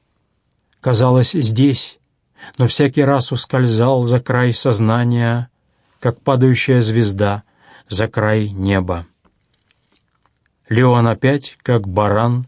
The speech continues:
смотрел в окно. «Ага», подтвердила Катя, как если бы Леон уже с ней поделился. «Ты прав, именно так».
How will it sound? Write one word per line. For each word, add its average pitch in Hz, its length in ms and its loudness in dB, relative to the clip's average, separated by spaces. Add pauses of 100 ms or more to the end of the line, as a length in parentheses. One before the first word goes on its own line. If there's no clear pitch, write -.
(100)
смотрел 95 640 -4
в 90 100 -10
окно. 87 400 -10 (3000)
«Ага», 120 600 -2 (680)
подтвердила 117 720 0
Катя, 113 480 -6 (560)
как - 220 -2
если 127 240 0
бы 123 160 2
Леон 127 260 4
уже 123 220 2
с - 100 -4
ней 117 160 0
поделился. 113 720 -4 (680)
«Ты 123 120 -6
прав, 120 340 -2 (520)
именно 143 400 0
так». - 400 -10